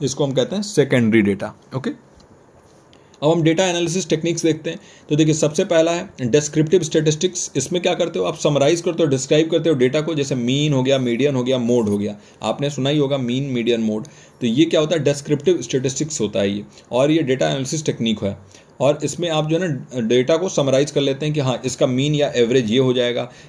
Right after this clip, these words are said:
ये मिडिल पॉइंट या मीडियन ये हो जाएगा, और सबसे ज़्यादा बार अपीयर होने वाली जो चीज़ें हैं वो मोड में आ जाएंगी। इन्फरेंशियल स्टैटिस्टिक्स क्या है, इसमें आप प्रेडिक्शन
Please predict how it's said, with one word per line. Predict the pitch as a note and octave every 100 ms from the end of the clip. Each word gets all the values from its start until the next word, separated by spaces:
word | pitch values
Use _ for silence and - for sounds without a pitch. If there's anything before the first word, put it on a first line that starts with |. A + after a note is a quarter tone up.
| -
ये | B2
मिडिल | B2+ C3+ D#3
पॉइंट | D#3 D3+ D3
या | C#3+
मीडियन | B2 A#2+ C3
ये | B2
हो | B2+
जाएगा, | B2+ C3 D#3
और | D3+
सबसे | C#3 - E3
ज़्यादा | C#3 B2+ C#3
बार | C#3 C3+
अपीयर | A2+ C3
होने | B2 B2
वाली | A#2+ A#2+
जो | A#2+ A#2
चीज़ें | A#2 A2+
हैं | C3+
वो | D3 A#2+
मोड | A2 G#2+
में | G2+
आ | G2+
जाएंगी। | G2+ G2+ G2+ G2+ - - -
इन्फरेंशियल | D3 D3+ D#3+ D3+ D3+ F3+
स्टैटिस्टिक्स | D#3 D#3 D3 D3+ - -
क्या | E3 D3+
है, | -
इसमें | D3+ D#3+
आप | D3+
प्रेडिक्शन | D3+ C3 C3+ E3+ E3+